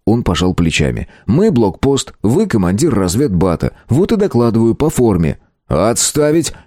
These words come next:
прервал я его речь. "Без выканья и не по форме. Своими словами рассказывай". "Понял?" кивнул головой понятливый лейтенант. "И Мангулова всё вымерло.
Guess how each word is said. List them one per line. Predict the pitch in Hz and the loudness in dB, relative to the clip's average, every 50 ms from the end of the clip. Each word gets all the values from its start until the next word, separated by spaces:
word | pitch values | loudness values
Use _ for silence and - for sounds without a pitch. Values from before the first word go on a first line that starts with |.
| _ _ _ | _ _ _
прервал | 90 101 101 95 95 101 101 98 | -2 0 0 0 0 0 0 2
я | 95 98 95 | 2 2 2
его | 95 92 95 | 2 2 2
речь. | 87 82 73 - - - - _ | 0 0 -2 -4 -6 -12 -12 _
"Без | - 73 87 127 139 127 113 | -2 0 0 2 2 0 0
выканья | 127 165 185 175 - 120 101 92 82 80 | 2 2 0 0 0 0 0 0 0 0
и | 85 | 0
не | 92 98 | 0 0
по | 92 110 110 | 0 -2 -2
форме. | - - 131 131 117 98 80 - - - _ _ _ | 0 0 0 2 2 0 -2 -2 -6 -10 _ _ _
Своими | - - - 87 92 104 107 110 | -6 -4 -2 0 0 0 0 0
словами | 95 - 95 101 104 101 87 80 | 0 0 0 2 2 2 0 0
рассказывай". | 80 85 90 - - 101 85 69 62 58 52 - - _ _ _ _ _ _ _ _ _ | 0 -2 -2 -2 -2 -2 0 0 -2 -4 -4 -6 -10 _ _ _ _ _ _ _ _ _
"Понял?" | - 123 170 202 196 196 170 - - - _ _ _ | -2 0 0 2 2 0 0 -2 -4 -8 _ _ _
кивнул | - 110 104 104 113 110 95 | -4 -2 0 0 0 0 0
головой | 80 87 82 82 98 127 131 | 0 0 0 0 0 0 0
понятливый | - 85 80 87 90 - - 87 87 90 | 0 0 0 0 -2 0 0 2 2 2
лейтенант. | 82 82 - 87 82 78 65 50 - - - - _ _ _ _ _ _ _ | 0 0 0 0 0 0 -2 -4 -6 -10 -14 -18 _ _ _ _ _ _ _
"И | 123 143 | -2 0
Мангулова | 147 156 151 156 160 143 160 202 208 196 156 107 87 76 | 0 0 2 2 2 2 2 2 4 2 2 2 0 0
всё | - - - 143 156 165 | 0 -2 -2 0 0 0
вымерло. | 135 113 123 117 113 107 85 85 82 73 - | 2 0 0 0 0 0 0 0 0 -2 -2